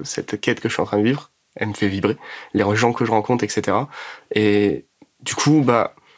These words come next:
ces pivots étaient essentiels pour que j'en sois là. Et en fait, c'est un peu ce que, la mentalité que j'ai globalement dans la vie.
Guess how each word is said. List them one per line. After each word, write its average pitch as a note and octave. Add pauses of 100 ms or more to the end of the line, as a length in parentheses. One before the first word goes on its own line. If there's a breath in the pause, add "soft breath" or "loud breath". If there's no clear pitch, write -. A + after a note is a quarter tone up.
(420 soft breath)
ces -
pivots A#2+
étaient A#2+
essentiels B2+
pour -
que A2+
j'en G#2
sois F#2+
là. G#2+ (680 soft breath)
Et E2+
en F2
fait, G2+
c'est -
un G2
peu G2
ce -
que, E2+
la G2
mentalité G#2
que G#2+
j'ai G2+
globalement G2+
dans G#2
la G2
vie. A#2